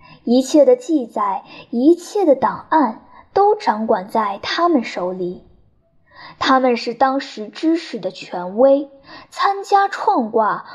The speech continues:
或重卦的工作是可能的。事法比卜法简便得多，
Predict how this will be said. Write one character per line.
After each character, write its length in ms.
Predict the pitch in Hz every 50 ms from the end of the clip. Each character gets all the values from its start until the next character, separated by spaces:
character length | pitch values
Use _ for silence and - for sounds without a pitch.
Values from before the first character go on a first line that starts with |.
| - -
或 380 | - - 269 254 233 226 226
重 380 | 233 - - - 202 196 214 233
卦 180 | 339 330 311
的 80 | 247 233
工 280 | - 226 214 208 214 208
作 360 | - 220 202 196 185 202 214
是 220 | - - - - 262
可 320 | - - - - 190 175
能 280 | 165 165 143 - 165 180
的。 280 | 233 226 190 - - - _ _ _ _ _ _ _ _ _ _ _ _ _ _ _ _ _ _ - - - -
事 360 | - - - - 302 277 254
法 340 | - - 233 226 226 226 226
比 180 | 226 226 214 214
卜 280 | - - 196 208 254
法 440 | 302 - - 214 190 175 175 - - _
简 300 | - - 208 170 165 165
便 220 | - 285 302 247
得 100 | 220 190
多， 400 | - - 196 190 190 - - -